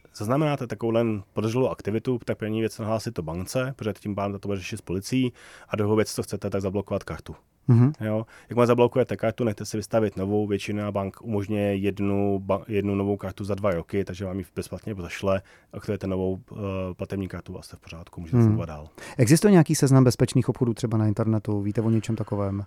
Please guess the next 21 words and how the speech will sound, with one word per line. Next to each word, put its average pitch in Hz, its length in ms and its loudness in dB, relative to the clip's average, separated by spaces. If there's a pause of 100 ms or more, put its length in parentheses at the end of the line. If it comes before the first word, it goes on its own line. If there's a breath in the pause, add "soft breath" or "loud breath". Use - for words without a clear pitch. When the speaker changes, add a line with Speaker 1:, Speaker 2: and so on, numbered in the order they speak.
(280 soft breath)
Speaker 1:
Vě-, 104 120 -6 (120)
věřím 135 240 2
tomu, 147 120 6
že 127 60 2
se 139 80 -4
něco 131 120 0
Speaker 2:
Asi 127 80 2
Speaker 1:
takového 143 180 10
Speaker 2:
recenze 113 360 4
jenom. 101 280 0 (240)
Speaker 1:
Eh, 123 200 0
většinou 127 280 0
jako 143 160 2
recenze, 135 680 4
ehm, 110 560 0 (140)
většinou 131 220 2
něco 123 200 2
i 143 100 2
najdete, 123 580 4 (340 soft breath)
ale 120 320 8
s-, - 160 -2